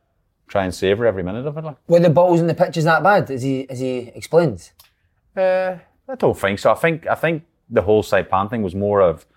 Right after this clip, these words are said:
Speaker 1: a get-together, try and unwind after a long, hard season,
Speaker 2: Right.
Speaker 1: get the lads together, a few
Speaker 2: <clears throat>
Speaker 1: beers, bit of training, and then we went to Japan, it was, that was when the serious stuff happened, you know, but, I mean, I, I, for me, it'd be no reason to walk away from, from a World Cup,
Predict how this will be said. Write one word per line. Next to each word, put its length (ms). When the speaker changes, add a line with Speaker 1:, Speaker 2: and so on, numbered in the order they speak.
Speaker 1:
a 80
get-together, 640
try 300
and 300
unwind 440
after 240
a 60
long, 160
hard 220
season, 380
Speaker 2:
Right. 340
Speaker 1:
get 120
the 60
lads 240
together, 340
a 120
few 160
Speaker 2:
<clears throat> 80
Speaker 1:
beers, 420
bit 120
of 100
training, 280
and 100
then 140
we 100
went 240
to 80
Japan, 420
it 40
was, 260
that 120
was 160
when 100
the 60
serious 320
stuff 200
happened, 320
you 40
know, 180
but, 260
I 60
mean, 140
I, 280
I, 40
for 140
me, 200
it'd 120
be 60
no 140
reason 240
to 40
walk 220
away 240
from, 220
from 200
a 60
World 240
Cup, 220